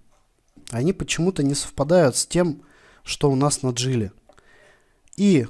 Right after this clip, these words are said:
модуль у Алекса тоже есть отдельно под Deo Chevrolet, но этот блок отдельно под китайцев. Видимо, все-таки блоки эти, несмотря на одинаковое название, отличаются по своему составу и способу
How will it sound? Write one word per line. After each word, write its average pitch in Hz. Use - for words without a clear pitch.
модуль 151
у 139
Алекса 196
тоже 123
есть 139
отдельно 127
под 110
Deo 127
Chevrolet, 151
но 196
этот 170
блок 170
отдельно 139
под -
китайцев. -
Видимо, 170
все-таки 160
блоки 127
эти, 127
несмотря 139
на 123
одинаковое 123
название, 165
отличаются 127
по 101
своему 113
составу 151
и 107
способу 104